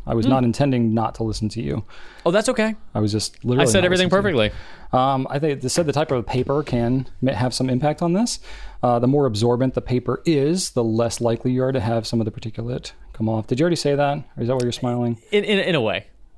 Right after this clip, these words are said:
Speaker 1: Okay. So if you have, like, a Tomoe River or a Clairefontaine tree on something like that, you're gonna get more shimmer that could possibly come off. I don't know if it happens as much. I don't know what your feeling is, Drew.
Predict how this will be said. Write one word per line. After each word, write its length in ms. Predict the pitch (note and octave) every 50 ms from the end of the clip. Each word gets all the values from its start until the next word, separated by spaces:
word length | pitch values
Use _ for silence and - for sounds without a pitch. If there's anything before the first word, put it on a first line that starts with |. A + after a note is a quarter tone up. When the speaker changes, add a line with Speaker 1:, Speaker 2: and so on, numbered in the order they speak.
| - -
Speaker 1:
Okay. 380 | B2+ A#2+ - - A2+ - B2 G#2+ G#2
So 180 | - - D3
if 100 | C3 A#2+
you 80 | C3+ C3+
have, 220 | B2 C#3 C3+ B2
like, 100 | B2+ A#2+
a 80 | B2+ A#2+
Tomoe 420 | - - C#3 C3 B2+ B2 A#2 A2+
River 360 | G#2+ A2+ A2+ G#2+ A2 A2 A2 -
or 260 | - G#2+ G#2+ G#2 G2+
a 60 | F#2+ F#2+ - - - - - - - - -
Clairefontaine 540 | - A#2+ G#2+ - A2+ G#2+ - A2+ A2 G#2+ G#2
tree 180 | - A#2 G#2+
on 140 | G#2 G2+ G2+
something 180 | - - - B2+
like 140 | B2+ - -
that, 320 | - - F2+ - - - - -
you're 140 | B2+ A#2+
gonna 160 | A2+ A#2+ A2+ A2
get 340 | A#2 A#2+ A#2 G#2+ A2 - - - - - - -
more 160 | A#2+ A#2 A2
shimmer 300 | - - B2 A2 G#2+ G#2+
that 140 | G2+ G#2 -
could 100 | - C3 - -
possibly 360 | - C3 C3 - - C3 C#3+ C#3
come 220 | - - C3 -
off. 260 | - - - - - - - - - - - -
I 80 | -
don't 80 | A#3+ D4
know 80 | E4+
if 80 | F4 -
it 120 | A3 -
happens 360 | B2+ C#3+ C#3+ D3 - F#3+ F3 -
as 180 | - D3+ B2
much. 380 | B2 C3+ C#3 C#3+ - - - - - - - - - _ _ _ _ _ -
I 40 |
don't 40 | D3+
know 80 | E3+ C#3+
what 120 | A#2 -
your 100 | C3 A#2
feeling 320 | - - A#2 A2 G#2+ G#2+ A2
is, 100 | G#2+ G2+
Drew. 460 | - B2 A#2+ A2+ G#2+ A2+ - - -